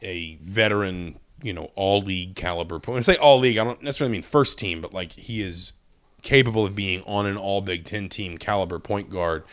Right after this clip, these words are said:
to pull all the strings, to, to maybe put you in a place where you don't have to put, like, a Gabe Cupps into too much,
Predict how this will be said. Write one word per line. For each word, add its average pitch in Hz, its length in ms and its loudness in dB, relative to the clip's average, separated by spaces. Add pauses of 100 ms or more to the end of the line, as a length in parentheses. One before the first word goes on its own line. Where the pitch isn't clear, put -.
(540)
to 104 100 -8
pull 120 220 4
all 98 140 4
the 95 100 -4
strings, 92 680 -4 (180)
to, 92 240 -6
to - 160 -10
maybe 95 380 -4 (160)
put 110 180 -2
you - 40 0
in 101 80 -2
a 92 40 -6
place 101 240 -2
where 90 60 -4
you 90 40 -4
don't 92 100 -2
have 92 100 -2
to - 60 -16
put, - 140 -4
like, 90 120 -10
a 90 60 -10
Gabe 90 300 -2
Cupps - 540 0
into 82 400 -4 (500)
too 104 200 -4
much, - 480 0